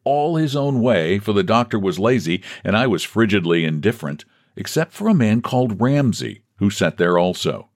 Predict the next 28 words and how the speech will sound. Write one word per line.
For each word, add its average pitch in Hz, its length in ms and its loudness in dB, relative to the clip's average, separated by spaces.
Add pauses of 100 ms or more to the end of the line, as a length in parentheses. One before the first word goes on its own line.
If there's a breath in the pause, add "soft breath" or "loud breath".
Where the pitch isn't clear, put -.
(840 soft breath)
He 160 140 0
was 147 220 2
as 104 200 0
dogmatic 95 840 0
as 87 160 0
Mister 92 260 -2
Collada 87 560 0 (180 loud breath)
and 107 200 -2
resented 120 540 0 (160)
bitterly 107 440 2
the 98 140 0
Levantines' 117 680 0
cocksureness. - 1040 -4 (1000)
The - 80 -8
discussions 92 580 -2
they 104 160 2
had 104 240 0
were 78 220 0
acrimonious 120 1000 0 (140)
and 69 180 -8
interminable. 67 840 -4 (720)
Ramsay 190 340 0
was 156 160 2
in 156 100 4
the 143 100 2
American 117 460 2
Consular 82 500 -2
Service - 480 -6